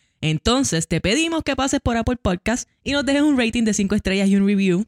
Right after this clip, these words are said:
para que así nos ayudes con el magnífico algoritmo del mundo de los podcasts. Y así más personas como tú se encuentren, nos encuentren a nosotros y se unan a esta comunidad tan espectacular.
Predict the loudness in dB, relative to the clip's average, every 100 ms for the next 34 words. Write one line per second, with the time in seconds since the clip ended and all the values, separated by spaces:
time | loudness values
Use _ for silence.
0 | -4 -2 -2 -2 -2 0 0 0 0 0
1 | 0 0 0 0 -2 -2 -2 -2 -2 -2
2 | -2 -2 -8 -20 -4 0 2 2 0 0
3 | 0 0 0 _ -2 2 4 4 4 2
4 | 0 0 -2 0 -2 0 2 2 2 2
5 | 2 0 0 0 2 0 -2 -2 0 0
6 | 0 -2 -2 -2 -4 -4 -6 -10 _ _
7 | -2 0 0 -2 0 2 2 0 0 0
8 | 0 -2 0 0 0 0 -2 -4 -4 -2
9 | -2 0 0 -2 -4 -4 -2 -2 -4 -4
10 | -2 -6 -6 _ -6 -2 -2 0 -2 -6